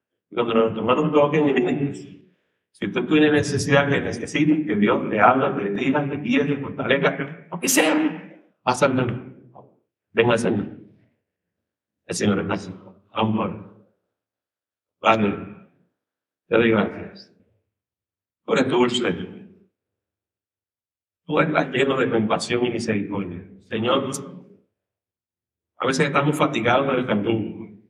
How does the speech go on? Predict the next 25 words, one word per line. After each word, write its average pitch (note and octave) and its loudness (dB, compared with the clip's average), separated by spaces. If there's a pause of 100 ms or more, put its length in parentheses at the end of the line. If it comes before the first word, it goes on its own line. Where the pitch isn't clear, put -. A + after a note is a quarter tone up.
(840)
Afirma F3+ 4
nuestros - -6
pasos. - -10 (840)
Afirma F3 0
nuestro - -4
camino. A2 -2 (640)
Señor, E3 2
que E3 6
no D#3+ 4
nos F3+ 4
falten F3+ 4
las E3+ 0
fuerzas. E3 0 (720)
A - -6
veces F3+ 2
la D#3+ 4
vida F#3+ 4
nos D3+ 2
azota. - 0 (840)
A D3 2
veces G#3+ 4
nos F3 2
llegan, F#3+ 2
Señor, - -2
golpes G#3 2